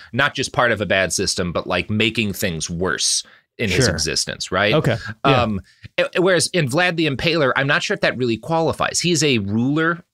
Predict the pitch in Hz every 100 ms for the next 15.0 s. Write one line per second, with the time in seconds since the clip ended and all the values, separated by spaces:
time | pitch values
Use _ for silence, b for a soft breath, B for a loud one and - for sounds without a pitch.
0 | - 120 117 110 110 113 104 98 - 98
1 | 92 85 - 95 - 113 110 113 135 -
2 | 90 80 85 - 104 98 95 - 101 104
3 | - 95 - 117 87 - 127 107 101 98
4 | 107 107 92 90 98 90 76 73 B B
5 | B - 131 123 117 123 131 110 113 107
6 | 98 98 90 92 131 196 233 156 139 117
7 | 107 - 120 117 - 147 151 107 95 87
8 | 85 85 82 82 - 202 - 92 - 143
9 | 143 95 92 - 139 113 - B B B
10 | B B 110 151 143 - _ 139 135 143
11 | 190 - - 185 127 127 - - 127 117
12 | 120 104 107 104 110 98 107 95 80 92
13 | 107 107 98 - 110 113 98 92 - 101
14 | 92 92 90 - 92 92 98 90 82